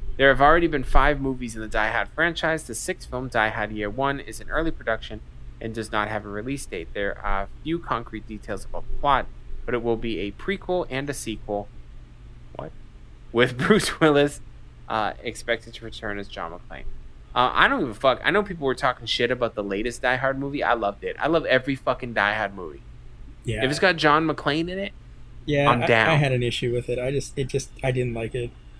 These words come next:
Speaker 1: I don't care. I'm
Speaker 2: Patrick,
Speaker 1: down.
Speaker 2: oh my God, Patrick, who loves Die Hard, he, it made him angry. We got angry, Pat.
Speaker 1: Was it the best? No.
Speaker 2: No.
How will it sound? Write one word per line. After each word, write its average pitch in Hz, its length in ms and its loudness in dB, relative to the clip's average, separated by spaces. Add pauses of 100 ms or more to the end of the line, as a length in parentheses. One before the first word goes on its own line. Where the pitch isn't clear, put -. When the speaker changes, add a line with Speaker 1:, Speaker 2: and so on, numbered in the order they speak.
(380)
Speaker 1:
I 101 80 0
don't 101 160 -2
care. 151 260 -2
I'm 113 40 -6
Speaker 2:
Patrick, 135 380 4
Speaker 1:
down. 98 160 0
Speaker 2:
oh 135 120 10
my 123 120 6
God, 120 240 2
Patrick, 131 360 2
who 131 120 4
loves 123 460 2
Die 117 180 -4
Hard, 113 180 -4
he, 127 460 0
it 160 160 0
made 123 160 4
him 120 100 0
angry. 117 400 -2
We 131 80 0
got 127 160 4
angry, 117 280 -2
Pat. 113 280 -4 (640)
Speaker 1:
Was 170 300 6
it 196 160 4
the 170 100 6
best? 135 680 2 (340)
No. 117 240 2
Speaker 2:
No. 85 120 -6